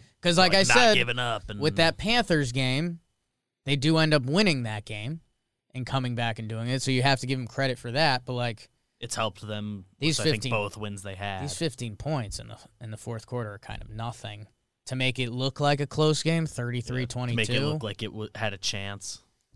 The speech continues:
Speaker 2: I think for fantasy stuff, Jalen Hurts has been awesome,
Speaker 1: Oh,
Speaker 2: but
Speaker 1: he's awesome. Every year there's a rookie Q B who gets one passing touchdown a game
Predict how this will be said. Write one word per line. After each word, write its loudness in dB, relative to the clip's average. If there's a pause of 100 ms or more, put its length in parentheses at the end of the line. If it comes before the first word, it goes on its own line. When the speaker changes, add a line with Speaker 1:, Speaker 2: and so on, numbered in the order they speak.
(340)
Speaker 2:
I -6
think -2
for -4
fantasy -8
stuff, -10
Jalen -12
Hurts -18
has -16
been -18
awesome, -18
Speaker 1:
Oh, 4
Speaker 2:
but -4
Speaker 1:
he's 0
awesome. -4 (680)
Every 6
year 6
there's -2
a -2
rookie -2
Q -2
B -2
who -8
gets -8
one -4
passing 0
touchdown -6
a -6
game -8